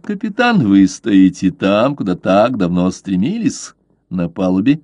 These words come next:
Синкольягас». В ответ на эту насмешку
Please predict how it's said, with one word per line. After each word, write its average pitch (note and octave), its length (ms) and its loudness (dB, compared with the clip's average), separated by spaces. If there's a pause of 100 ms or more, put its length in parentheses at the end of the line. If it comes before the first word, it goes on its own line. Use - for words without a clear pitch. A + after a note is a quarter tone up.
Синкольягас». F2 1120 -6 (1160)
В G#2+ 260 2
ответ C#3+ 460 2
на G2 160 2
эту F#2+ 200 0
насмешку G2 880 0